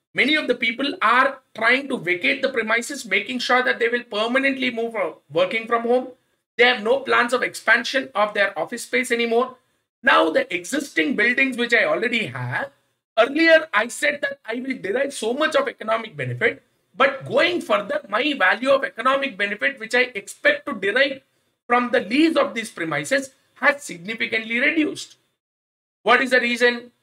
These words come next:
Sir, covid, sir. Work from home has become so famous today that we don't have to come to office. All your office work is being, uh,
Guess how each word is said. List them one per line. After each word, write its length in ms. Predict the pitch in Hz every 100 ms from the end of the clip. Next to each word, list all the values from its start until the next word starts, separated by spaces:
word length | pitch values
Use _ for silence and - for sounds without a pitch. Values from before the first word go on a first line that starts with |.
| _ -
Sir, 140 | -
covid, 320 | 233 269 294
sir. 300 | 294 294 277 - _ _ _ _ _ -
Work 180 | - -
from 240 | 285 285
home 200 | 277 285
has 140 | 285
become 300 | 277 277 277
so 180 | 269 277 277
famous 400 | 240 262 - -
today 580 | 233 226 151 214 - _ _ _ _ -
that 180 | 247 262
we 160 | 262
don't 220 | 262 294 294
have 260 | 240 240
to 80 | 320
come 220 | 262 269
to 80 | 285
office. 560 | 277 311 302 262 - - _ _ _ _ _ _ -
All 200 | 247 320
your 220 | 302 269
office 340 | 196 220 277
work 220 | 226 277 277
is 160 | 269
being, 340 | - 160 240 277
uh, 200 | -